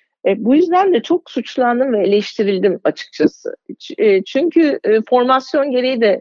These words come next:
ben işte başarılı bir öğrenciydim. Yine böyle her şeye, e, meraklı ama, e, biliyorsun başarılı öğrencileri hep aynı yola yönlendirme. Onu olacaksın, bunu olacaksın, şu okula gireceksin.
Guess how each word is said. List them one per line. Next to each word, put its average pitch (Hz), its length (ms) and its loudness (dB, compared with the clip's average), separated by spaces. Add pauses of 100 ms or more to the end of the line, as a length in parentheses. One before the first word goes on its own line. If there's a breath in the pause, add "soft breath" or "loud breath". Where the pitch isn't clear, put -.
ben 220 220 -2
işte 214 400 -2
başarılı 247 540 0
bir 220 80 4
öğrenciydim. 185 680 0
Yine 214 200 0
böyle 208 180 2
her 233 240 2
şeye, 202 380 -4 (480)
e, 175 140 2
meraklı 226 540 0
ama, 262 320 0 (420)
e, - 40 -6 (440)
biliyorsun 269 400 -2
başarılı 269 360 2
öğrencileri 247 580 0
hep 269 240 -6
aynı 254 300 -2
yola 226 260 0
yönlendirme. 208 680 -2
Onu 214 200 0
olacaksın, 180 520 -2
bunu 196 140 -4
olacaksın, 165 460 -4
şu 180 180 -6
okula 175 240 -4
gireceksin. 151 680 -8